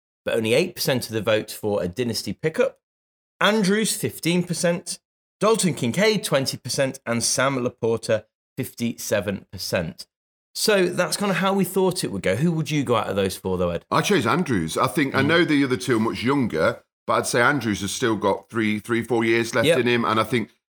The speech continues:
Speaker 2: I know he's had a quieter season, mainly due to injuries, but a fully fit Andrews in that Ravens offense gets you a lot of points.
Speaker 1: I think I would probably, I don't disagree with anything you're saying there, but I would probably go Kincaid because of how I can build my roster before that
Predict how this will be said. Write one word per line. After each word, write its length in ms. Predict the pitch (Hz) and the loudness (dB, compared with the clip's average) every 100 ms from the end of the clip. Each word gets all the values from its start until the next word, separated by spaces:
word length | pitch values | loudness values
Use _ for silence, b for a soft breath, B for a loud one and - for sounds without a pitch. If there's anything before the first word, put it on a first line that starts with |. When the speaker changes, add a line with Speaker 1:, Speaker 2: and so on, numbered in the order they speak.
| - | -2
Speaker 2:
I 80 | 123 | 2
know 160 | 143 | 4
he's 100 | 135 | 4
had 160 | 139 117 | 2 0
a 40 | |
quieter 360 | - 120 113 101 | 0 0 2 0
season, 460 | - 104 92 98 | 0 0 0 0
mainly 260 | 98 113 104 | 2 2 0
due 160 | 98 104 | -2 -4
to 180 | 104 | -2
injuries, 460 | 101 98 95 98 92 | 0 0 0 -2 -2
but 160 | 104 - | -2 -4
a 40 | |
fully 340 | - 135 113 | -2 -2 0
fit 240 | - 120 - | -2 -2 0
Andrews 560 | 107 104 92 98 92 - | 0 0 0 0 0 -2
in 240 | 107 98 | -2 0
that 180 | 98 90 | 0 0
Ravens 360 | 98 87 85 | 0 0 -2
offense 440 | 98 95 80 76 - | -4 -4 -4 -4 -6
gets 220 | 85 - | -8 -4
you 100 | 87 | -4
a 20 | |
lot 260 | 85 85 - | -2 -4 -8
of 160 | 71 - | -16 -8
points. 520 | 80 - - - - | -8 -8 -16 -18 -10
Speaker 1:
I 60 | 110 | -4
think 180 | 143 - | -4 -2
I 260 | 143 156 165 | 0 2 2
would 300 | 156 151 - | 0 -4 -8
probably, 760 | - 180 151 127 92 90 110 | -6 -2 -2 -2 -4 -6 -2
I 80 | 107 | -2
don't 220 | 117 147 | 0 -2
disagree 240 | 135 - 117 | -2 -2 0
with 100 | 110 | 0
anything 400 | 123 123 - 104 | 0 -2 -2 -2
you're 80 | 90 | -2
saying 360 | - 90 95 | 0 0 0
there, 140 | 98 98 | -2 -4
but 120 | - | -4
I 100 | 117 | -2
would 200 | 117 - | -4 -4
probably 340 | 143 127 120 | -4 -2 -2
go 240 | 113 110 110 | -2 0 -2
Kincaid 800 | - 107 104 - 139 107 98 90 | -6 -6 -6 -6 -2 0 0 -4
because 240 | 95 98 | -8 -10
of 60 | 87 | -8
how 260 | 110 101 | -4 -2
I 40 | 95 | -4
can 200 | - 92 | -6 -6
build 240 | 104 92 | -4 -4
my 100 | 92 | -4
roster 360 | 95 95 - 87 | -4 -6 -8 -8
before 720 | 92 - _ - 123 107 98 | -8 -10 _ -4 -2 -2 -2
that 200 | 85 | -6